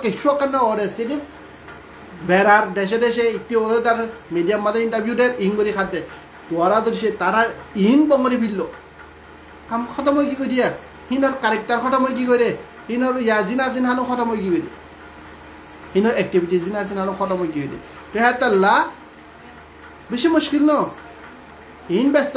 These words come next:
করা হবে, ইনার supporting করা বঙ্গরি করা হবে। Social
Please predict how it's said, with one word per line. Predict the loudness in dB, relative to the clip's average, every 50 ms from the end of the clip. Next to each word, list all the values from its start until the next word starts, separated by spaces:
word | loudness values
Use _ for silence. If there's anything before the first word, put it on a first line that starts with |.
| -2 -2 0
করা | 0 2 2
হবে, | 2 2 2 4 4 4
ইনার | 2 0 -4 -4
supporting | -6 -8 -8 -8 -6 -4 -4 -2
করা | -2 -2 -2
বঙ্গরি | -2 -4 -4 -6 -8
করা | -8 -8 -8
হবে। | -10 -10 -12 -14 -16 -18 -20 -18 -18 -18 -18 -18 -18 -18 -18 -18 -18 -18 -18 -18 -18 -18 -20 -20 -20 -20 -20 -20 -20 -18 -16 -6 -4
Social | -2 -2 0 0 2